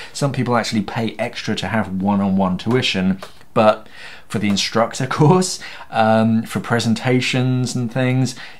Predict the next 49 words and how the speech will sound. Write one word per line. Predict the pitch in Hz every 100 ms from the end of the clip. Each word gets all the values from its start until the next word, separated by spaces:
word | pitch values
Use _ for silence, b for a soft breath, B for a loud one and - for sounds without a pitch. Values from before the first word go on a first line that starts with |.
| -
you | 101 101 - 104
don't | 113 120
have | 107 95
anybody | 98 101 107 104 98
to | 92
prepare | 76 90 - 98 101
with. | 98 101 -
You | 98
don't | 107
have | 104 104
anyone | 98 98 98
else | 95 -
to |
kind | - 95
of | 82
bounce | 92 92 -
ideas | 90 85 107 117 95
off | 90 -
of. | 87 87 - B
So | - 110
it |
was | 107 -
quite | - 123 - - - -
intense. | 101 95 92 110 95 78 - - B B
Um, | - 98 101 101 101 -
and | 120
this | 127
was | 127 113
in | 104
March | 104 110 107 104 -
as | 98 87
well. | 101 107 110 123 - - - - - - -
Um, | 92 92 92 90
so, | - 98 92 95
like, | 92 90 90 87 -
just | - -
the | 85
dead | - 101 92 92
of | 82 85
winter, | 87 82 90 87
it | 85
was | -
drizzly, | - - 87 82 82
it | 82
was | -
cold, | - 87 87 85
it | 78
was | -
horrible. | - 101 98 98 95